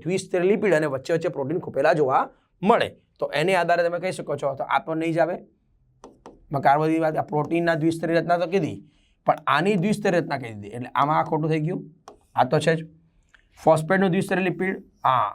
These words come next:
આ સાચું કહેવાય, આ પણ સાચું કહેવાય. ગ્લુકોઝ તો છે જ નહીં, તો જવાબ આવી ગયો ત્રણ નંબર. કોષ રસ પટલને કોષ રસ સ્તર નામ કોણે આપ્યું? બરાબર છે, બરાબર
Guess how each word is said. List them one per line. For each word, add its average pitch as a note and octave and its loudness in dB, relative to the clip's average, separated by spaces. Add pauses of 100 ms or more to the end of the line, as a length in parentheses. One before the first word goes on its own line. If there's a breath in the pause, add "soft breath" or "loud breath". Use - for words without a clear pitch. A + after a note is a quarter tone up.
આ C3 0
સાચું D3+ -2
કહેવાય, E3 0
આ C3 0
પણ D3+ -4
સાચું D3+ -8
કહેવાય. D#3+ 2 (720)
ગ્લુકોઝ F#3 4
તો A#2 -6 (100)
છે C#3 4 (100)
જ D#3 2
નહીં, E3 0 (160)
તો A2 -14
જવાબ B2+ 2
આવી A#2+ -4
ગયો C3 -4 (180)
ત્રણ D#2+ -10
નંબર. D#2 -18 (2250 soft breath)
કોષ A#3 8
રસ A3+ 4
પટલને G3+ 4 (260)
કોષ A3 4 (100)
રસ G3 2
સ્તર D3+ 2 (400)
નામ E3 2 (140)
કોણે D#3+ 2
આપ્યું? B2+ -4 (1200)
બરાબર E3+ 4
છે, D#3 0
બરાબર D#3 2